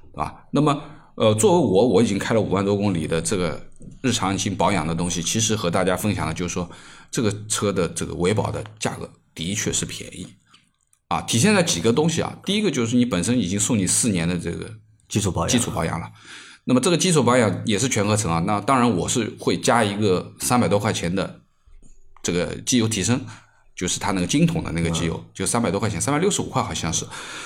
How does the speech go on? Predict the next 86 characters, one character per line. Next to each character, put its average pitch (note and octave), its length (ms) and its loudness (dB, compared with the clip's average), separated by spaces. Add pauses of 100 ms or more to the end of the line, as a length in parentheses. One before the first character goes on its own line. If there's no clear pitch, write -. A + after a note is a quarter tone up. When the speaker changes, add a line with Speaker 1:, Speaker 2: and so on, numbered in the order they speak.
(120)
Speaker 1:
那 G#2+ 100 0
么 G#2 180 2 (440)
基 - 100 4
本 F3 100 6
上 B2+ 80 6
我 C3+ 60 6
每 F#2 140 6
次 F#2+ 120 -2
都 G2+ 140 2
会 G#2 80 2
加 F#2 160 2
三 F2+ 160 0
百 F2 60 2
六 D#2+ 120 -2
十 D2+ 120 -6
块， - 200 -10
而 F#2+ 120 0
且 F#2 120 0
呢， D#2+ 80 -2
就 F2 140 -4
是 E2+ 40 -4
说， E2+ 220 -4 (360)
呃， D#2+ 260 -6 (640)
日 D3 100 0
常 G2+ 300 0
他 G#2 160 -4
们， G#2 160 -2 (480)
呃， D2 140 -10
这 - 120 -8
个 E2 140 -6
讴 A2+ 140 -4
歌 A#2 120 2
会 A2+ 140 0
搞 D2+ 160 -2
一 - 20 -2
些 A2 80 0
活 G#2+ 200 0
动， A2+ 120 0
在 G#2 120 0
线 G#2+ 200 0
上 G2+ 160 -2
A G#2+ 60 0
P G#2+ 100 -2
P G#2+ 120 -2
它 G#2+ 100 -4
会 A2 140 0
抢 A2 280 -6
一 F#2+ 40 -6
些 B2 100 -2
券 G3 260 -2
啊 F2 80 -6
之 - 120 -4
类 D#2+ 100 -2
的 E2 80 -6
东 E2+ 160 -8
西， E2+ 140 -10
有 E2+ 120 -4
的 F2+ 120 -2
时 G#2+ 120 -2
候 A2 80 0
就 G#2 220 -2 (560)
靠 - 160 -2
你 F2 100 0
自 E2 140 -2
己 F#2 100 -2
一 F#2+ 40 2
点 F2+ 180 0
积 A#2 160 0
分 B2+ 160 2
就 C3+ 100 0
可 - 120 -2
以 F#2 40 0
换 A#2 280 0
一 E2+ 40 0
个 E2+ 60 -2
三 E2 160 -2
百 D#2 80 0
六 E2 100 -2
十 - 140 -6
五， - 60 -8
我 F#2+ 100 -2
觉 D3+ 140 0
得 G#3 100 2
也 G#2 140 -2
挺 A2 180 -4
好， - 320 -6